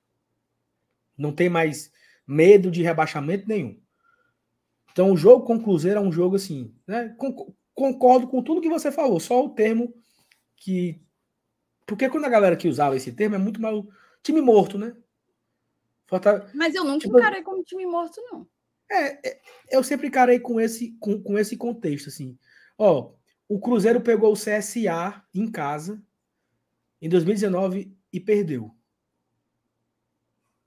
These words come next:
Speaker 1: Pro C S A era conta de luz também, então?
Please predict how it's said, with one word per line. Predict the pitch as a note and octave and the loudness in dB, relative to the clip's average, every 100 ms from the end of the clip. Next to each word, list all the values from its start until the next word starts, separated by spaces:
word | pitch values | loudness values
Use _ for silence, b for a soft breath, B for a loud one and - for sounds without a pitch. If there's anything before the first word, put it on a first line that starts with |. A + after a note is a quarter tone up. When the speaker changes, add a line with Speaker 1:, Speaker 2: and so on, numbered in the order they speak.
| _ _ _ _ _ _ _ _ _ _ | _ _ _ _ _ _ _ _ _ _
Speaker 1:
Pro | - D#4+ | 0 2
C | D#4+ | 2
S | C4+ A#3 B3 | -2 -2 0
A | G3+ | 2
era | E3+ F3+ | 2 0
conta | F#3 F3 D#3 | -2 -6 -4
de | |
luz | D#3+ G3 - - _ _ _ | -4 -4 -8 -16 _ _ _
também, | - D3 F#3+ | -10 -6 -6
então? | B3+ G3+ C4 | -6 -10 -14